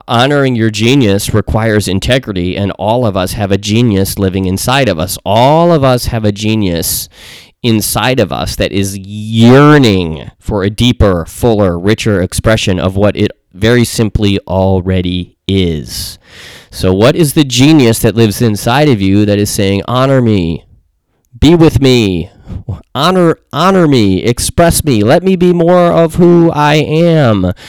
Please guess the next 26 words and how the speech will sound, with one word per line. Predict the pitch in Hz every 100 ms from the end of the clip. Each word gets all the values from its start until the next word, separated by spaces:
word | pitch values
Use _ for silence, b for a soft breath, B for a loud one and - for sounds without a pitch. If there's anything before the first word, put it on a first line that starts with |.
| B B B
Liz | 127 147 113
Gilbert, | 135 127 110 104 -
Elizabeth | 117 117 104 101
Gilbert, | 104 92 98
talks | 107 98 -
about | 92 90
this | 95 -
in | - 98 92
her | 98 92
book, | 98 92 - - b b b b -
um, | 90 85 82 76 82 - - _ _ _ _ _ _ 110
big | 101 101
magic. | 101 107 104 78 -
She | 101
says | - 98
ideas | 95 90 113 104 92
will | 101 82
implant | 92 104 107 107
themselves | 95 - 87 85
into | - 95 87 101 95 87 -
your | 98 90
consciousness | - 139 165 101 - 90 87
because | - 104 104
they | 98
are | 92
seeking | 92 139 127 131 123